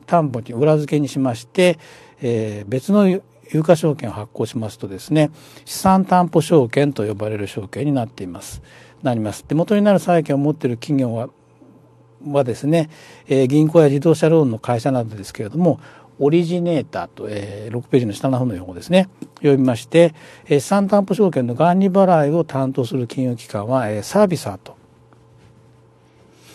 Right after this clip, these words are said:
呼ばれます。で、発行の世話をする金融機関はアレンジャーと呼ばれましてですね、えー、いずれも六ページの下の方の用語ですけれども、債券を発行する主体になる法人はですね、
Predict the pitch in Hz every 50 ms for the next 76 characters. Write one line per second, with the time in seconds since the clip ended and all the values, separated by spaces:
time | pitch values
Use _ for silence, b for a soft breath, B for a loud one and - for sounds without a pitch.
0 | B B B B B B B B _ - 147 123 113 117 110 110 101 98 92 -
1 | - - - - _ _ _ _ _ _ _ _ _ _ _ _ - - - 156
2 | 180 - - - 226 233 214 - 233 233 226 214 175 - - 151 139 147 165 180
3 | 170 175 151 139 - 160 151 151 151 131 - - - 113 107 117 131 131 120 120
4 | 131 139 143 147 131 107 107 92 90 - - 104 95 - 92 92 95 95 92 -
5 | - - 98 95 90 - - 135 151 156 147 156 B B B B B B B -
6 | 165 160 160 170 180 180 185 175 170 160 160 151 156 - 151 127 110 104 104 -
7 | - 127 127 120 117 117 98 95 95 95 95 92 90 - - - 98 90 101 113
8 | 131 156 170 160 - _ _ _ B B B B B B B B B B B B
9 | - - 220 220 208 196 165 143 120 123 120 113 - - 135 - - 139 139 -
10 | - - 160 147 147 143 147 143 127 117 107 120 117 117 113 117 117 117 107 101
11 | 90 - - 139 143 156 156 156 B